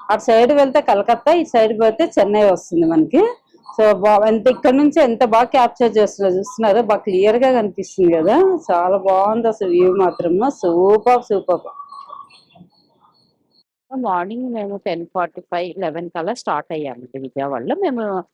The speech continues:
Speaker 2: అన్నవరం రీచ్ అయ్యేటప్పటికి almost ఈవినింగ్ ఫోర్ అలా అయిందనమాట. So, రూమ్ కి వెళ్ళాం. రిసెప్షన్ లో చెప్పారు, సిక్స్ థర్టీ నుంచి సెవెన్ థర్టీ వరకు హారతిని ఇస్తారండి, వెళ్తారని వెళ్ళండి, థర్టీ టికెట్స్ అయిపోతే మీకు,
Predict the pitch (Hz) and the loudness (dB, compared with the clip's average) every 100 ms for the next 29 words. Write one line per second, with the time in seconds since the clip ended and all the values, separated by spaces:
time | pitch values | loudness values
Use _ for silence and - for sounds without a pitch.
0 | _ - 196 202 208 220 214 196 196 214 | _ -12 -8 -4 -4 -4 -6 -10 -8 -6
1 | 190 185 - 185 190 349 302 196 190 202 | -4 -6 -8 -10 -8 -8 -4 -4 -4 -6
2 | 214 208 185 196 202 190 175 180 170 151 | -10 -10 -8 -10 -8 -4 -2 -2 -4 -6
3 | 147 156 151 135 120 - 440 622 _ _ | -8 -8 -8 -10 -8 -6 -6 -8 _ _
4 | _ 294 226 214 214 220 185 165 180 226 | _ -2 0 -4 -4 -4 -2 -4 -4 -8
5 | 254 233 269 233 220 190 - 185 277 - | -8 -6 -6 -6 -6 -6 -6 -6 -6 -10
6 | - - 185 196 180 170 - 269 226 175 | -14 -10 -8 -8 -10 -10 -10 -8 -6 -6
7 | 170 160 160 175 160 156 - 349 254 180 | -6 -8 -8 -6 -6 -6 -6 -6 -4 -4
8 | 170 180 196 165 - 160 147 143 208 269 | -4 -8 -10 -12 -10 -8 -8 -8 -8 -8
9 | 151 196 190 185 175 135 147 269 226 175 | -8 -8 -8 -8 -10 -10 -10 -8 -8 -8
10 | _ - - 202 202 160 - 165 269 302 | _ -16 -12 -10 -8 -8 -10 -10 -6 -8
11 | 214 185 160 | -6 -4 -4